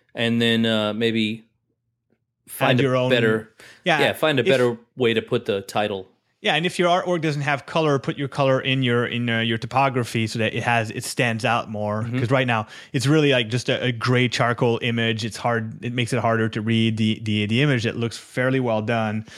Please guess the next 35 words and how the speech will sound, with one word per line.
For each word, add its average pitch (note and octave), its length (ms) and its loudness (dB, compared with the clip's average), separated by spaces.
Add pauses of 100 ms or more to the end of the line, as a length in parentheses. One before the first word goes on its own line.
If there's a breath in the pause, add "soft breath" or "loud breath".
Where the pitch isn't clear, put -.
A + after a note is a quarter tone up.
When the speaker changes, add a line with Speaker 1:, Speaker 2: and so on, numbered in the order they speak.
(160 loud breath)
Speaker 2:
Take D#3+ 160 2
advantage C3+ 640 2
of A#2 160 -2
the A2 80 0
fact A2+ 260 2
that A#2 60 2
you've A2+ 180 0
done A2+ 180 2
your G#2+ 120 0
own G#2+ 140 0
art A2 380 2
and A2 140 -6
that G#2 80 0
you, F2 140 -6
or G#2 140 -2
that G2+ 220 -2
you A2 140 0
have A#2 340 2
your G#2+ 120 0
own G#2 180 -2
art, G#2 340 0 (240)
whether G#2 200 0
you G#2 180 -2
did G2+ 160 -4
it G2+ 60 -2
or G#2 140 0
your G2 160 -6
friend G#2+ 300 -2
did G#2 100 0
it, G2+ 160 0 (420 loud breath)
and, G#2+ 300 0
and A2 200 -2
make, A#2 200 0
make C3 220 0
that B2+ 340 0